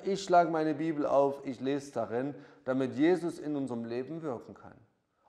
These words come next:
Und so ist es auch bei vielen anderen Dingen in unserem Glaubensleben. Wir müssen die Entscheidung treffen.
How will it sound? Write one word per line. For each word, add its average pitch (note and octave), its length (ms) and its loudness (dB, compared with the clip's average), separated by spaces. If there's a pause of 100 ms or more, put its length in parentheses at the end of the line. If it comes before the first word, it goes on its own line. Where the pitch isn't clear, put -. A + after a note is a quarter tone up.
Und C#3 160 -4
so C3 120 0
ist B2 160 -6
es A#2+ 140 -14
auch B2+ 160 -4
bei C3+ 140 -6
vielen E3 260 -8
anderen F3 400 -6
Dingen A#2+ 200 -4
in A#2+ 60 -6
unserem A2 280 -10
Glaubensleben. A2 840 -6 (300)
Wir G3 140 2
müssen D#3+ 540 -2 (220)
die C#3 100 2
Entscheidung A2 580 -2
treffen. G2 420 -12